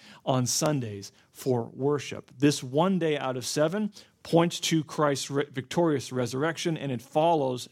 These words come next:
in the footsteps of the apostolic pattern set in motion from the beginning.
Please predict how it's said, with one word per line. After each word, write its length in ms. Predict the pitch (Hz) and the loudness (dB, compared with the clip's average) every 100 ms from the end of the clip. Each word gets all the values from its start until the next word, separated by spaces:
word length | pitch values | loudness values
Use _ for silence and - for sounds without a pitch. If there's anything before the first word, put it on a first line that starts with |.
| - | -6
in 100 | 131 | -4
the 80 | 120 | -4
footsteps 640 | - 151 - 135 113 - - - - - | -2 -2 0 -2 -2 -4 -16 -20 -20 -10
of 120 | 123 | -2
the 120 | 123 | 0
apostolic 580 | 120 117 117 131 117 113 - _ - - - | 0 -2 -4 -2 -2 -4 -8 _ -20 -20 -8
pattern 380 | - 147 135 117 | 0 2 2 -2
set 220 | - 139 | -4 -2
in 140 | 117 | -2
motion 420 | 120 127 - 110 104 _ _ | -2 -4 -6 -8 -8 _ _
from 420 | - 139 120 117 113 - | -4 0 2 0 -4 -10
the 140 | 117 | -6
beginning. 480 | 104 104 113 107 104 | -4 -4 -4 -4 -10